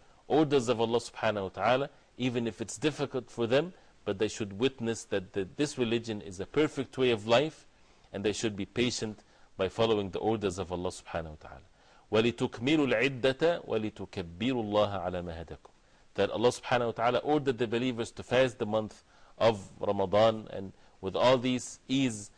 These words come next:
uh, in matters of the rulings, Allah subhanahu wa ta'ala says, وَلِتُكْمِلُوا الْعِدَّةَ, so that you would continue and complete the days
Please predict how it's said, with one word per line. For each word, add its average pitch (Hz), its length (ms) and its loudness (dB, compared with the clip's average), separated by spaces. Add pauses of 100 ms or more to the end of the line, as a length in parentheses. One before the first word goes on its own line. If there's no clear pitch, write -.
(260)
uh, 101 60 -4
in 98 220 -6
matters 110 380 0
of 92 160 -2
the 98 100 0
rulings, 156 460 0
Allah 120 220 0
subhanahu 113 360 -2
wa 101 40 -2
ta'ala 107 260 -2
says, 117 240 -4
وَلِتُكْمِلُوا 101 520 -6
الْعِدَّةَ, 92 540 -4 (340)
so - 120 -4
that 120 220 2
you 117 80 -2
would 110 180 -4
continue 117 600 -2
and 101 120 -8
complete 139 680 -2 (440)
the 127 340 6 (140)
days 113 540 0